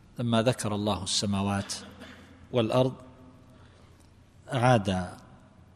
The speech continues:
الضمير إليهما مثنى، "وما بث فيهما"، فهذا كما قال الحافظ بن كثير رحمه الله، أي في السماوات وفي الأرض، ولا إشكال في هذا.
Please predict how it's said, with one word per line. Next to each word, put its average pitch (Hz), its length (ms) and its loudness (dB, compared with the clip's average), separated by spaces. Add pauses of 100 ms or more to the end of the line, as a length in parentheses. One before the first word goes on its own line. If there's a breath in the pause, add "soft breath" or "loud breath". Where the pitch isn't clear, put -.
(320)
الضمير 117 500 4
إليهما 104 560 2
مثنى، 101 480 -2 (1500)
"وما 110 180 0
بث 113 320 -2
فيهما"، 98 680 -2 (2000)
فهذا 156 260 4
كما 165 260 4
قال 127 240 4
الحافظ 110 480 2
بن 92 180 0
كثير 95 460 -4
رحمه 95 380 -6
الله، 95 320 -8 (680 loud breath)
أي 131 100 2
في - 100 -10
السماوات 110 720 0 (1160)
وفي 120 220 -2
الأرض، - 240 -8 (340)
ولا 156 220 4
إشكال 104 420 -2
في - 180 -12
هذا. - 280 -16